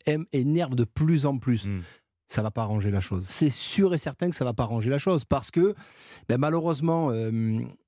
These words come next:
Speaker 1: il est toujours très sûr de lui, il sait tenir des conférences de presse, il sait tout faire, il est très fort. Et malheureusement, ben, dans l'Euro, c'est huit tirs, huit tirs ratés, il a pas marqué un but.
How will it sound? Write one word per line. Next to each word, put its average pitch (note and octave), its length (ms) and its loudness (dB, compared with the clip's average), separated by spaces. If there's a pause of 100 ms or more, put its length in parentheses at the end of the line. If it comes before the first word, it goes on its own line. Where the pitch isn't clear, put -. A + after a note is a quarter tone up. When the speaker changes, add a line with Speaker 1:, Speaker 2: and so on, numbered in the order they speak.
Speaker 1:
il B2+ 100 4
est B2 60 2
toujours B2+ 240 -2
très A#2+ 160 -2
sûr A#2+ 180 -4
de A#2 80 2
lui, D#3+ 320 2
il C#3 100 2
sait A#2+ 300 0 (120)
tenir B2+ 340 0
des A2 80 -2
conférences A#2 420 -4
de A#2+ 80 2
presse, E3+ 300 0
il D3+ 100 0
sait C3+ 160 0
tout C#3 160 -4
faire, E3 320 0
il B2 140 -2
est A#2 100 -2
très - 160 0
fort. F#3+ 300 0 (380)
Et C3 100 2
malheureusement, C#3+ 580 0
ben, A2+ 140 -4
dans B2+ 100 0
l'Euro, C3 460 0
c'est - 160 -2
huit C3+ 160 2
tirs, F3+ 340 -2
huit C#3 100 4
tirs B2+ 200 0
ratés, C3 260 0
il E3+ 60 0
a C3+ 60 0
pas C#3+ 100 0
marqué C#3+ 260 -2
un C#3 60 0
but. G#2+ 340 -8